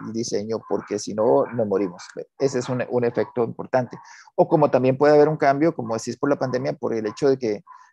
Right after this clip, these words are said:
de que nos, no, el tiempo se nos excede porque ya no trabajamos en la misma forma, yo qué sé, también puede ser.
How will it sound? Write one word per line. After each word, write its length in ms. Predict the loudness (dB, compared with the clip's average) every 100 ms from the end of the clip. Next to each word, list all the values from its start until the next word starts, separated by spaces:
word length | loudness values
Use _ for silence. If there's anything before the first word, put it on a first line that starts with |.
| _
de 160 | -4 -2
que 800 | 0 0 2 0 0 -2 -2 -4 -10 -20 _ _ _ _
nos, 340 | -2 -2 -2 -6
no, 260 | -4 -4 -2
el 180 | -2 2
tiempo 280 | 2 2 0
se 160 | -2
nos 180 | -4 -4
excede 440 | -6 2 4 6
porque 340 | 4 -2 -10 -4
ya 220 | -2 0
no 140 | -2
trabajamos 480 | -2 0 0 -4 -10
en 60 | -10
la 60 |
misma 160 | -10 -4
forma, 280 | 2 2 2
yo 100 | -2
qué 100 | -4
sé, 80 | -12
también 280 | -10 -8 -4
puede 200 | 2 2
ser. 180 | 2 -4